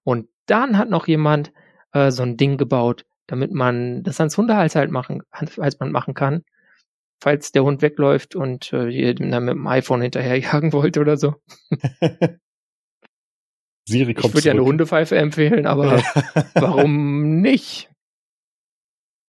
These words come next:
Speaker 1: Ja. Kommen wir jetzt zu größeren Produkten als diesem, oder hast du dazu noch was zu sagen?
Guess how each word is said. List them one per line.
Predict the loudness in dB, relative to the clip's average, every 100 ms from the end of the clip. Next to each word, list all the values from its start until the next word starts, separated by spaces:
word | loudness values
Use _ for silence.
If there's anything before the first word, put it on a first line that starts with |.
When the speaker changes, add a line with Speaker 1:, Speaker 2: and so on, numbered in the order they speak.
| _ _ _ _ _
Speaker 1:
Ja. | -2 -2 -4 _ _ _ _ _ _ _ _ _ _ _ _ _
Kommen | -4 -2
wir | 0
jetzt | 0 -4 -10
zu | -6
größeren | 0 0 0 -4 -4
Produkten | -2 0 -2 _ -4
als | -4 -4
diesem, | -4 -4 -4
oder | -4 -4
hast | -4 -4
du |
dazu | -6 -6 -6
noch | -6
was | -6 -6
zu | -6
sagen? | -4 -4 -4 -8 -12